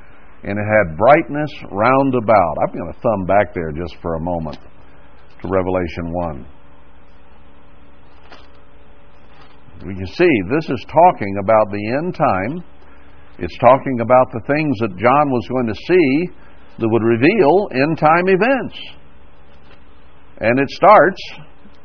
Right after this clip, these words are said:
with Christ, just as the message starts in Ezekiel with Christ. Verse ten, "I was in the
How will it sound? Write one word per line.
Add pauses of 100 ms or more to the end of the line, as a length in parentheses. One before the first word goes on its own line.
(520)
with (720)
Christ, (920)
just
as
the
message (160)
starts
in
Ezekiel
with
Christ. (720)
Verse
ten,
"I
was
in
the